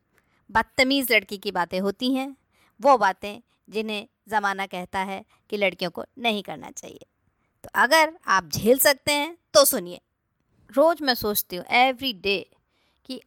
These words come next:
आज four letter word का इस्तेमाल नहीं करेंगे, what the duck नहीं कहेंगे। लेकिन एक दिन भी ऐसा नहीं जाता जिस दिन मुंह से निकल ना जाए, कुछ ना कुछ ऐसा हो ही जाता है।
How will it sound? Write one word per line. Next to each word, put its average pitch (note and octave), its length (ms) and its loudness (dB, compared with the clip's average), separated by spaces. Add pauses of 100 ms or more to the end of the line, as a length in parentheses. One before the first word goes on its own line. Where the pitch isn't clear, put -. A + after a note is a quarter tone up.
(100)
आज D4 320 8
four B3+ 260 -8
letter A#3 300 -8
word G3+ 300 -4
का - 120 -12
इस्तेमाल G#3 420 -12
नहीं G#3+ 260 -16
करेंगे, - 440 -20 (320)
what A#3+ 340 8
the B3 140 0 (720)
duck - 240 -2 (180)
नहीं G#3 260 -8
कहेंगे। - 420 -20 (720)
लेकिन E4+ 480 -6 (220)
एक G4+ 280 8
दिन C#4+ 460 0
भी A#3 140 2
ऐसा A#3 300 -2
नहीं A3+ 220 -10
जाता G#3+ 300 -10
जिस G#3+ 220 -16
दिन A3+ 160 -12
मुंह F#3 160 -12
से - 140 -12
निकल F#3+ 300 -14
ना D#3 160 -20
जाए, - 240 -20 (580)
कुछ F#4 260 -4
ना F#4+ 60 0
कुछ F#4+ 200 0
ऐसा F#4 200 -4
हो C4 120 -2
ही D4+ 100 -4
जाता G4 300 -8
है। G4 60 -18